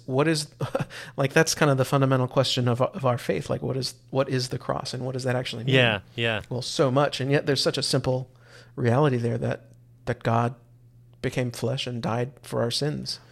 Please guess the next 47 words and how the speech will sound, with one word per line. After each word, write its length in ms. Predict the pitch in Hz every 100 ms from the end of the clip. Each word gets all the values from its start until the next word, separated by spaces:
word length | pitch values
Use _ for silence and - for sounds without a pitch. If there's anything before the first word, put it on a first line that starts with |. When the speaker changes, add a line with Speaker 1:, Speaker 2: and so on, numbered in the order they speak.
| -
Speaker 2:
Right. 220 | 120 107
Speaker 1:
So 160 | - 131
that 160 | 135
we 120 | 135 135
might 220 | 127 139
live. 440 | 123 156 113 123 131
I 80 |
mean, 160 | 120 120
and 240 | 120 127
I 60 | 120
think 220 | 117 120
there's 260 | 120 120 120
something 360 | 131 120 127 120
there. 320 | 139 131 120
Speaker 2:
Mm-hmm. 360 | 123 117 110 95 - - - - - - _ - 139 -
Speaker 1:
By 360 | 131 131 127 131
living, 600 | 127 131 160 117 123 151 143 - - 135
<laughs> 400 | - - - -
we 160 | 135 123
are 120 | 120
boasting 560 | 123 135 - 120 120
in 200 | - 123
the 60 | 120
cross, 420 | 120 139 135 -
which 180 | 135 -
won 240 | 120 123 127
us 240 | 117 113
our 200 | 120 107
life. 300 | 98 143 -
Speaker 2:
Yeah, 180 | 127 98 - -
yeah. 240 | 117 113 98 _ _ - - - -
Yeah, 220 | 135 110 _
it's, 220 | 170 - -
uh, 240 | 151 156 143
so 120 | 170
I'm 60 | 156
kind 120 | 185
of 80 | 139
playing 220 | 143 147
with 100 | 127
this 160 | 123
idea 300 | 127 110 120
a 20 | 113
little 180 | 113
bit 160 | 104 113
of, 140 | 107
like, 280 | 104 98 -